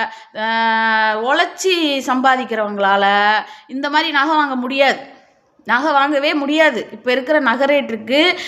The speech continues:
நேர்மையா உழைக்கிறவங்க நகை இப்படி வாங்கவே முடியாது.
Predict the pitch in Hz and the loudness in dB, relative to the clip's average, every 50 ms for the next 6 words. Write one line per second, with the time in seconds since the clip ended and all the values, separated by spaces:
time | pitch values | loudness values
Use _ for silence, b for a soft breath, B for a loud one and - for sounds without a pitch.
0 | B B B 233 240 262 285 311 320 302 294 294 311 330 302 262 254 277 294 - | B B B -2 0 2 2 2 2 2 2 2 4 4 4 4 2 0 0 -2
1 | 285 262 240 233 226 269 311 330 381 359 254 294 294 247 220 262 262 254 226 220 | -2 -2 -2 -2 0 0 2 2 2 2 2 0 -2 -4 -6 -6 -6 -2 -2 0
2 | 226 247 277 262 240 262 285 294 247 220 240 269 285 294 277 254 214 190 - | 0 0 -2 -2 0 0 0 0 0 -2 -2 0 2 2 2 2 2 0 -4